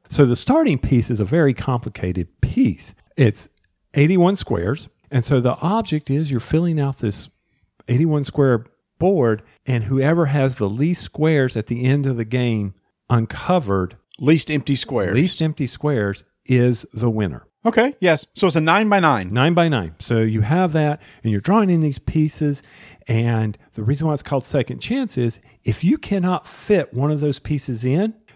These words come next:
Speaker 1: then you may flip over a card just for you.
Speaker 2: Hmm.
Speaker 1: And you, if you can place it, great. If you can't, you're out of the game.
Speaker 2: So it's player elimination.
Speaker 1: Ah, it has player elimination. And people keep playing until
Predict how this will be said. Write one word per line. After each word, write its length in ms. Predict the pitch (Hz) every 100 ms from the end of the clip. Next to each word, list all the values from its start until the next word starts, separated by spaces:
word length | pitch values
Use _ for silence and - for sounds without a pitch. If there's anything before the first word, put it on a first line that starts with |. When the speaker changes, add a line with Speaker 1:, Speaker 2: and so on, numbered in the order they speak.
| -
Speaker 1:
then 200 | 117 120
you 160 | 170
may 140 | 208 170
flip 400 | - - 165 -
over 500 | 151 139 117 104 127 _ _ -
a 80 | 110
card 480 | - 143 110 98 -
just 280 | 123 110 -
for 140 | 117
you. 220 | 101 78 - -
Speaker 2:
Hmm. 240 | 214 127 87 _ _
Speaker 1:
And 220 | 120 113
you, 200 | 127 139
if 160 | 135 -
you 60 | 139
can 140 | 135
place 360 | - 156 196 -
it, 200 | 247 - _ 123
great. 600 | 104 110 123 175 240 - _
If 180 | 120 -
you 100 | 135
can't, 340 | - 185 208 - -
you're 160 | 123
out 140 | 123 127
of 60 |
the 40 | 117
game. 280 | 120 90 - _
Speaker 2:
So 180 | - 175
it's 100 | -
player 260 | 226 233
elimination. 720 | 220 214 185 254 - 104 92 107
Speaker 1:
Ah, 140 | 160
it 160 | 127 110
has 220 | 127 117
player 340 | - 123 127
elimination. 560 | 131 135 143 180 214 104 - - - -
And 340 | 113 110 107
people 220 | - 156
keep 200 | 165 214
playing 280 | - 151 151
until 460 | 139 127 110 101